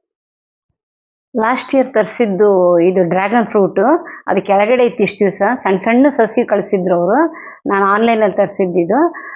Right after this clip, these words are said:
ಅದನ್ನ ನಾನು ಈಗ ಬೇರೆ ಪಾಟಲ್ಲಿ ನೆಡಕ್ಕಂತೇಳಿ ಮೇಲ್ಗಡೆ ತಂದಿಟ್ಟಿದ್ದೀನಿ. ಹಾಗೆ ಈ ಸೇವಂತಿಗೆ ಗಿಡಗಳೆಲ್ಲ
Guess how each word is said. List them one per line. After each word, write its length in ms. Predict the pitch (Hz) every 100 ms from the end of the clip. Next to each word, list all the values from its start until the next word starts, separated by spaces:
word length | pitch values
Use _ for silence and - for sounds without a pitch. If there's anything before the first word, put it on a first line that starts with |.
| - -
ಅದನ್ನ 320 | 254 277 269 262
ನಾನು 340 | 220 208 202
ಈಗ 180 | 202 185
ಬೇರೆ 260 | 180 196 196
ಪಾಟಲ್ಲಿ 460 | 190 190 196 190
ನೆಡಕ್ಕಂತೇಳಿ 560 | 185 185 180 175 190 220
ಮೇಲ್ಗಡೆ 420 | 202 190 185 185
ತಂದಿಟ್ಟಿದ್ದೀನಿ. 680 | 180 180 175 170 165 175 208
ಹಾಗೆ 460 | 254 214 220 233 226
ಈ 200 | 214 214
ಸೇವಂತಿಗೆ 640 | 208 226 240 247 233 220
ಗಿಡಗಳೆಲ್ಲ 480 | 220 196 196 196